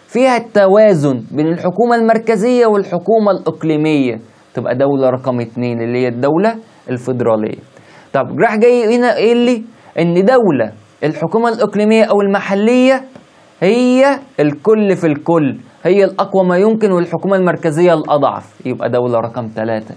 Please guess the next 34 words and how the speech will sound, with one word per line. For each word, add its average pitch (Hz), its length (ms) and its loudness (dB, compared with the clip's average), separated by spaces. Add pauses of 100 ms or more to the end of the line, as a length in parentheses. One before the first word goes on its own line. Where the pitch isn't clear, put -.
اللي 117 160 -6
هو 113 80 -4
الاتحاد 113 580 -4
الكونفدرالي. 110 760 -8 (340)
يبقى 131 200 0
هي 202 220 4
زي 180 320 4
السلم، 127 580 0 (680)
الدولة 214 420 2
الأولى 240 400 0
الحكومة 202 440 0
المركزية 185 680 2
الكل 185 360 -2
في 147 100 -4
الكل 139 380 -2
اللي 135 200 0
هي 151 100 2
الاتحاد 143 540 -4
ال-، 139 160 -4
الدولة 143 380 0
الفدرال-، 127 500 -2
الدولة 147 380 0
الوحدوية، 123 800 0 (580)
بينهم 226 400 2
توازن 214 580 2 (360)
يبقى 135 200 -2
دولة 160 260 2
فدرالية. 127 720 -2 (520)
الدولة 202 560 2
اللي 175 240 2
يبقى 220 240 0
فيها 208 200 0
الحكومة 196 420 -2
المحلية 202 760 0